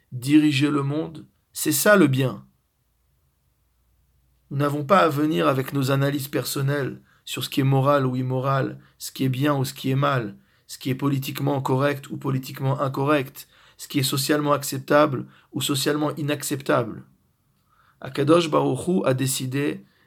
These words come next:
d'être manig haolam, de diriger le monde d'une certaine manière. Ve'en lanu reshut leharer achaherem. Nous n'avons pas le droit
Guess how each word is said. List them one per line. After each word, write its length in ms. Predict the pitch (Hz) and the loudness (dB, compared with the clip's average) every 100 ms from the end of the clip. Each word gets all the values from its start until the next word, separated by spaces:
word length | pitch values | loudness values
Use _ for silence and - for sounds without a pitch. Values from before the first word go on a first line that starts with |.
| - | -8
d'être 240 | 135 135 | -4 -4
manig 440 | 135 131 139 165 147 | -2 0 0 0 2
haolam, 580 | 127 135 151 151 107 - _ _ - | 4 4 4 4 0 -10 _ _ -12
de 80 | |
diriger 460 | 123 127 143 143 147 | -8 -2 0 2 2
le 100 | 139 | 2
monde 240 | 135 160 | 2 2
d'une 140 | 143 131 | 0 -2
certaine 360 | - 135 143 | -2 0 0
manière. 520 | 135 127 131 143 170 185 - - - | 2 2 0 0 -2 -6 -16 -16 -2
Ve'en 580 | 131 143 143 165 190 | 4 4 6 6 8
lanu 320 | 185 170 170 170 | 6 6 4 4
reshut 500 | 165 151 170 185 156 | 4 4 4 0 2
leharer 640 | 147 139 135 139 147 147 | 2 4 2 2 2 2
achaherem. 840 | - 131 131 123 120 117 113 98 95 - _ _ - | -2 -2 0 -2 -2 -4 -6 -8 -12 -20 _ _ -4
Nous 120 | 135 | 0
n'avons 340 | 139 135 131 | 2 2 -2
pas 420 | 131 139 143 - - | -2 0 2 0 -2
le 200 | 127 120 | -4 -4
droit 560 | 120 117 123 123 - | -4 0 0 -2 -8